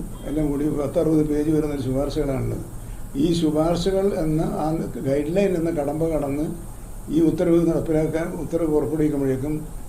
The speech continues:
നടക്കാനുള്ളതെല്ലാം നടന്നു കഴിഞ്ഞിരിക്കും. അതുകൊണ്ട് കേരളം ആവശ്യപ്പെടുന്നത് എഴുപത്തിരണ്ടിൽ പാസ്സാക്കിയ കേ-,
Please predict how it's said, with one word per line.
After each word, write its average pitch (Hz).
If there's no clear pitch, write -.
നടക്കാനുള്ളതെല്ലാം 156
നടന്നു 139
കഴിഞ്ഞിരിക്കും. 131
അതുകൊണ്ട് 170
കേരളം 147
ആവശ്യപ്പെടുന്നത് 139
എഴുപത്തിരണ്ടിൽ 170
പാസ്സാക്കിയ 135
കേ-, 143